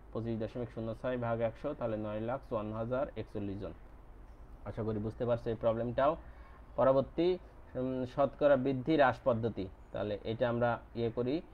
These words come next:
প্রথমে আসলে সাল দেয়া আছে, জনসংখ্যা দেয়া আছে, বৃদ্ধি বের করলাম, শতকরা বৃদ্ধি বের করার প্রসিডিউর আমরা দেখলাম, এবং শতকরা বৃদ্ধি হ্রাস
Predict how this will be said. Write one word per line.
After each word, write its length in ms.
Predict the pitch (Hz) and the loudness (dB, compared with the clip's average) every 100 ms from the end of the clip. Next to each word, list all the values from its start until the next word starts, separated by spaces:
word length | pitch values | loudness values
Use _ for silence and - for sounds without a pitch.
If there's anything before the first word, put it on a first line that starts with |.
| - - | -20 -10
প্রথমে 280 | 127 123 120 | -6 -2 0
আসলে 260 | 117 127 117 | 0 -2 -2
সাল 180 | 120 120 117 | 2 4 4
দেয়া 140 | 120 | 4
আছে, 140 | 113 135 | 4 2
জনসংখ্যা 500 | 120 113 - 117 120 117 | 0 0 -2 -2 0 0
দেয়া 120 | 117 | 0
আছে, 120 | 123 | 0
বৃদ্ধি 280 | 120 117 123 | 0 0 2
বের 160 | 123 117 | 2 2
করলাম, 260 | 127 123 127 123 | 2 2 0 0
শতকরা 320 | 113 - 113 | -2 0 0
বৃদ্ধি 280 | 113 113 123 117 | 2 0 0 0
বের 120 | 117 - | 0 0
করার 180 | 117 117 | 0 0
প্রসিডিউর 440 | 120 120 123 123 117 | -2 -2 -2 0 2
আমরা 140 | 117 110 - - - 110 | 2 0 -6 -20 -10 -6
দেখলাম, 320 | 107 127 131 151 - - - - - 110 | -2 0 0 -2 -6 -14 -14 -14 -4 0
এবং 260 | 120 131 139 - - - | 2 0 -4 -12 -8 -2
শতকরা 400 | 120 - 131 123 | -2 2 4 4
বৃদ্ধি 460 | 127 131 120 151 165 - - - - - 113 | 2 -2 2 2 2 -4 -18 -20 -18 -4 4
হ্রাস 280 | 127 120 | 6 4